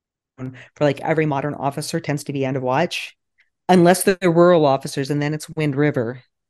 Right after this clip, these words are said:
And there's a scene in Wind River, if you've seen it, where the police chief is telling the F B I agent who's been assigned there because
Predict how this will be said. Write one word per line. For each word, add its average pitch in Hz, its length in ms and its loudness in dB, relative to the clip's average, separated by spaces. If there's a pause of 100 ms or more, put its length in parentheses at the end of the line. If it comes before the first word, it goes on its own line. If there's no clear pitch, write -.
(260)
And 151 200 2
there's 151 200 2
a - 20 -2
scene 190 460 0
in 170 140 -2
Wind 165 180 -4
River, 160 320 -2
if 156 180 -8
you've 151 100 -12
seen 175 280 -2
it, 156 140 0
where 156 120 2
the 151 80 -6
police 165 360 -6
chief 160 260 -4
is 156 100 -2
telling 160 320 -2
the 151 140 -2
F 151 120 -4
B 156 140 -4
I 151 140 0
agent 160 340 0
who's 175 180 -6
been 175 160 -4
assigned 165 460 -6
there 160 140 0
because 151 340 -8